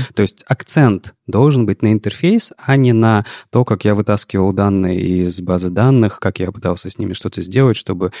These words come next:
на сервере отрендерить эту фигню. Я понимаю, что очень такая, а,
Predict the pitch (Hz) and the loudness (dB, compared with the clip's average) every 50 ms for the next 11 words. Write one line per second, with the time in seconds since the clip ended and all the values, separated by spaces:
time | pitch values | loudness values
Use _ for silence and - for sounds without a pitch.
0 | - - _ - 95 87 - 120 113 113 104 92 92 87 85 - 101 98 98 92 | -20 -10 _ -4 -4 -2 0 2 2 2 2 2 2 0 0 0 0 0 0 0
1 | 90 90 - - 90 - 107 - 110 92 87 87 - _ _ _ _ - 165 - | -2 -2 -2 -6 -10 -8 -6 -6 -6 -4 -4 -6 -8 _ _ _ _ -14 -14 -12
2 | - - 156 160 156 180 185 190 170 117 - - - 120 113 - 120 110 123 - | -4 -2 0 0 2 2 2 2 2 0 0 0 0 0 0 0 -2 -2 -2 -2
3 | - 110 98 101 - - - - - - - _ - 101 101 98 98 98 - | -2 -2 -2 -4 -6 -12 -20 -20 -20 -20 -16 _ -6 -4 -2 -2 -2 -4 -6